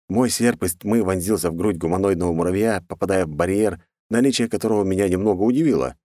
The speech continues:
Обрадовало же то, что барьер не выдержал и лопнул. Но, к сожалению,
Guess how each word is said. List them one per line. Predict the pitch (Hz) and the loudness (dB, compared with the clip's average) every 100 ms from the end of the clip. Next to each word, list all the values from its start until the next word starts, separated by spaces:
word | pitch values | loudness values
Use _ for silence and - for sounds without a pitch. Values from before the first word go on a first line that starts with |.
| _ _ _ _ - | _ _ _ _ -2
Обрадовало | 92 147 170 160 170 165 | 0 2 2 4 4 4
же | 135 143 | 2 0
то, | - 151 139 | 0 0 0
что | - | -2
барьер | 113 117 120 127 117 | 0 2 4 4 2
не | |
выдержал | 107 117 120 107 117 117 | 2 2 2 2 2 2
и | |
лопнул. | 135 147 - 73 117 - _ _ | 2 0 -2 -4 -6 -12 _ _
Но, | - 82 131 | -4 -2 -2
к | 127 | -2
сожалению, | 117 90 87 92 98 98 92 | 0 2 2 2 2 2 2